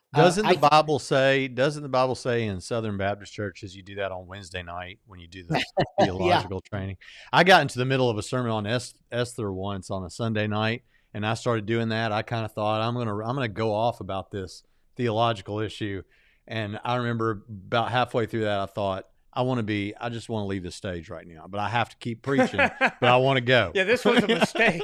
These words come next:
Speaker 3: I,
Speaker 2: This is
Speaker 3: I turned
Speaker 2: bad
Speaker 3: this
Speaker 2: idea.
Speaker 3: into a lect-, a polemical
Speaker 1: Right.
Speaker 3: lecture.
Speaker 2: And then I did it again one time on the road with you. I, uh, uh, I was somewhere and you were like, "You know, it was awesome until you said that smart stuff."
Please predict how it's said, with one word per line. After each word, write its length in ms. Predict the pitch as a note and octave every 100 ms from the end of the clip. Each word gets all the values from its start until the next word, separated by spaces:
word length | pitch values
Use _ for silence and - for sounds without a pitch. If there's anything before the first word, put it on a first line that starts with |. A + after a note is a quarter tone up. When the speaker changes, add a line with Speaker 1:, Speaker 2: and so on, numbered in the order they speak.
| -
Speaker 3:
I, 160 | A3+
Speaker 2:
This 220 | F3+ - -
is 40 |
Speaker 3:
I 80 | E3+
turned 200 | - -
Speaker 2:
bad 120 | F3
Speaker 3:
this 80 | E3
Speaker 2:
idea. 120 | E3+
Speaker 3:
into 220 | E3+ F#3+
a 40 | E3
lect-, 400 | D#3 F#3 F#3+ -
a 80 | -
polemical 560 | - F3+ F#3 F#3+ F#3 C#3
Speaker 1:
Right. 120 | C#3+
Speaker 3:
lecture. 460 | E3+ F#3 - C#3+ C#3
Speaker 2:
And 100 | E3
then 80 | G#3
I 80 | G#3
did 180 | F#3 G3
it 80 |
again 360 | E3+ C3+ E3+ F3+
one 200 | C#3+ C3+
time 240 | A#2 C3+ C3
on 80 |
the 80 | B2+
road 200 | A#2+ C3
with 120 | B2 G#2+
you. 360 | B2 F3 B2+
I, 100 | A#2 A2 G#2+ A2
uh, 280 | G#2+ G2 F#2 _ _ _ _ _ _ -
uh, 520 | A2 G#2+ G2+ G2 G2+
I 60 | G#2+
was 160 | G#2+
somewhere 300 | - B2 A#2+
and 100 | A2+
you 80 | G#2+
were 60 | A2
like, 200 | G#2+ -
"You 60 |
know, 120 | E3+ F#3+
it 40 |
was 120 | A#2+
awesome 360 | A2 D#3+ - A2
until 200 | G2+ G#2+
you 80 | G2+
said 240 | - A#2
that 140 | G2+ F#2+
smart 340 | - G#2 D3+
stuff." 440 | - F2 D#2 E2